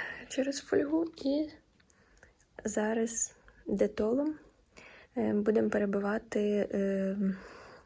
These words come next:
на шкіру вже. Треба спочатку нанести,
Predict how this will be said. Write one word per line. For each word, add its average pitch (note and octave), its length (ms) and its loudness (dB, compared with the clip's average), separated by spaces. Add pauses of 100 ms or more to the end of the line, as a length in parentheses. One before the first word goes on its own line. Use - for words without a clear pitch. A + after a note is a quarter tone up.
на G#3 560 -2
шкіру - 420 -4
вже. F#3+ 200 -6 (840)
Треба - 220 0
спочатку - 360 -2
нанести, G#3 520 0